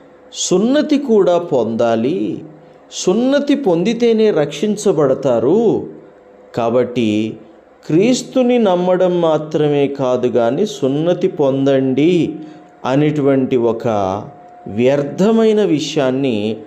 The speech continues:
అక్కడ కొందరు కపట సహోదరులు లేవనెత్తారు. ఆ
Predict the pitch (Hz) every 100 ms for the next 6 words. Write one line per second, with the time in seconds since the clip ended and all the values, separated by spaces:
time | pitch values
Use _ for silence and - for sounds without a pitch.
0 | - - - - 123 139 - 220 170 110
1 | 107 117 - - 143 139 143 131 131 -
2 | 135 226 233 233 - 127 143 165 147 131
3 | 127 123 101 113 135 - - - - 107
4 | 107 127 151 147 - - 95 73 - -
5 | - - _ - - - - - - 156